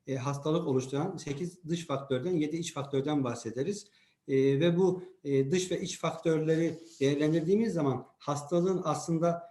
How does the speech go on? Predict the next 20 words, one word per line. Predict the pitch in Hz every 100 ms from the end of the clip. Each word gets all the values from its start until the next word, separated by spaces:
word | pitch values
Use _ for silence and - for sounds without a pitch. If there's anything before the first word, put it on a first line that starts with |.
| _
öncelikle | 151 170 165 156 156 156 139 - - _ _ _ _ 135
dışarıdan | 160 - 156 156 175 165
vücuda | 143 139 139 135
sirayet | 135 143 135 135
ettiğini, | 123 - 123 123 180 240 - _ -
dışarıdan | 120 - 143 147 175 170
etki | 139 139 147
edildiğini, | 127 123 117 120 165 233 - _ _ _ _ _ -
daha | 139
sonra | 165 180 175
da | 156 143
bu | 185
etkinin | 175 - 160 151
içeride | 160 - 147 135 147 214 - - -
bir | 170
takım, | 170 - 180 156 - - _ _ -
e, | 139 139
hadiseler | 135 147 156 156 160 160
meydana | 151 139 139
getirerek | 135 143 147 147 160 202